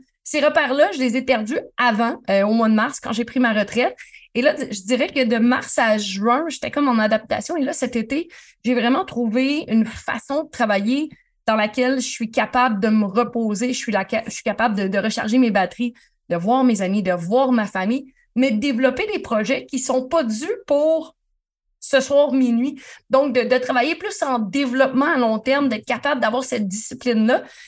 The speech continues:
Euh, m-, mais tout, je, je dirais que tout passe beaucoup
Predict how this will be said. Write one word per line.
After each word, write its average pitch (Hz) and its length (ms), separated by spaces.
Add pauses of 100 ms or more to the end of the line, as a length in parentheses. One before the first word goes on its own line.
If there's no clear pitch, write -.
(240)
Euh, 208 460
m-, - 360
mais 262 540
tout, 349 180
je, - 160
je 202 120
dirais 262 240
que 269 80
tout 339 360
passe 262 400
beaucoup 269 720